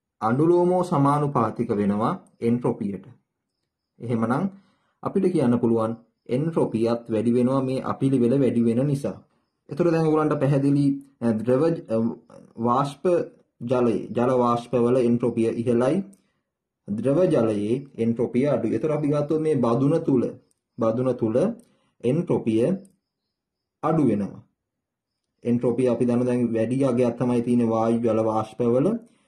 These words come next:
එම අගය අඩු වෙනවා ද්‍රව ජලයට පත් වෙනකොට. දැන් ඕගොල්ලන්ට පුළුවන් වෙන්න ඕන මේ ප්‍රතික්‍රියාව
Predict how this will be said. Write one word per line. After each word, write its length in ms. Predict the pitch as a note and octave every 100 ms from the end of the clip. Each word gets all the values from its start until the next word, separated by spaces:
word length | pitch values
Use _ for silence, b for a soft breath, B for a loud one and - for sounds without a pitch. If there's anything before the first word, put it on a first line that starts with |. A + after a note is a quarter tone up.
| b
එම 160 | A#2+ B2
අගය 360 | B2+ A2+ A2+ C3+ F#3+
අඩු 240 | - A#2+ C#3
වෙනවා 380 | C3 A#2 B2 F#3 - _ -
ද්‍රව 240 | A#2 B2 C#3+
ජලයට 360 | B2+ A2 A2 C#3
පත් 240 | C#3+ C#3
වෙනකොට. 380 | A#2 G2+ - - - _ _ _
දැන් 220 | A#2+ C#3 G#3
ඕගොල්ලන්ට 440 | G#3 F3+ F#3 F3+ F#3+
පුළුවන් 360 | D#3 C#3+ C#3+ C3+
වෙන්න 200 | A2+ G#2+
ඕන 220 | G#2 A2 F3+ - b b b _
මේ 140 | C#3+ E3
ප්‍රතික්‍රියාව 640 | D#3 D3 E3 E3+ D#3+